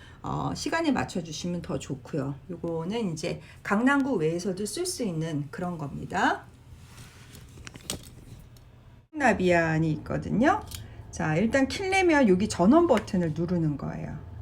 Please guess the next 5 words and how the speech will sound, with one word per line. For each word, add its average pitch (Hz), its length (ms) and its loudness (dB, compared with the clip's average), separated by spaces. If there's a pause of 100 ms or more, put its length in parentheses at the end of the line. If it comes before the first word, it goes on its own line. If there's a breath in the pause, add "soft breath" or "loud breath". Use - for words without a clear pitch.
(140)
자, - 120 -6
한번 160 320 -2 (240 loud breath)
켜놓은 370 260 0
걸 240 160 2
꺼보겠어요. 247 1000 -2